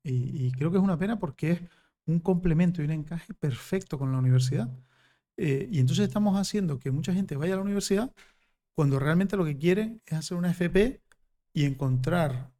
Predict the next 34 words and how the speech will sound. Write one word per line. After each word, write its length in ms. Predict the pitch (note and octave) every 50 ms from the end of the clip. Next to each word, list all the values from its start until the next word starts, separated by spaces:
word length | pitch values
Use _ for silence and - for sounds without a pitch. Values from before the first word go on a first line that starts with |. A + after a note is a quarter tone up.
| _ _
eh, 300 | D3 C3+ C3 B2+ B2+ B2+
aprender 440 | B2+ C3+ B2+ C3+ C3+ B2+ B2 C#3+ F3
un 80 | F#3+ F#3+
oficio 680 | F#3 E3+ - - A3 A3+ A3+ - - G3+ A3+ C4 C4+ -
y 140 | B3 F3 C#3+
algo 200 | D3 D#3 E3 E3+
más 160 | E3+ F#3 E3+
que 100 | F3+ -
un 60 | E3+
oficio, 280 | D#3+ D3+ - C#4+ C4+ G#3
no 80 | C#3+ B2+
solo 140 | C#3 E3
un 80 | D#3+ D3+
oficio, 360 | C#3+ B2 G3 G#3 - - A#3
sino 340 | - - F3 D3+ D3+ C#3+ - - - - _ _ _
un 80 | - D3
oficio 300 | C3+ - F3 E3 G#3 G3+
con 80 | F3+ E3
una 100 | E3+ E3
formación 600 | E3 - E3 D3 C#3 C3+ B2 - - F#3 G3+ F#3+
adecuada. 560 | F3 E3 E3+ E3 - G#3+ G#3+ G#3 A#3 D4+ - _ _ _ _ _ _ _ _ _ _ _ _ _ _ _ _ _ _
Eh, 580 | - D3+ C#3 C#3 C3+ C3+ C3 C3 C3 C3 C3 B2+ B2+ B2+ B2+ C3 B2+ - - - - - - -
y 120 | D3+ C3+
eso 200 | E3 E3 - G3+
es 40 | F#3
algo 280 | G3 A3 A#3 A#3+ G3+ -
que, 300 | - - D3+ C#3 C#3 C3+
eh, 420 | - - F3+ C#3 C3 B2+ B2+ C3
en 80 | C3+ B2+
España 420 | B2+ B2+ - - D3+ E3 F#3 G3+
no 240 | F#3+ D#3+ D3+ F3 G3+ G#3+
hemos 260 | G3+ G3 F#3+ - -
sabido, 480 | - D3 C#3+ D#3 E3+ F3 F#3+ G3+ A#3 - _ _ _ _ _ _ _ _ _ _ _
eh, 200 | D3+ D3 - G#3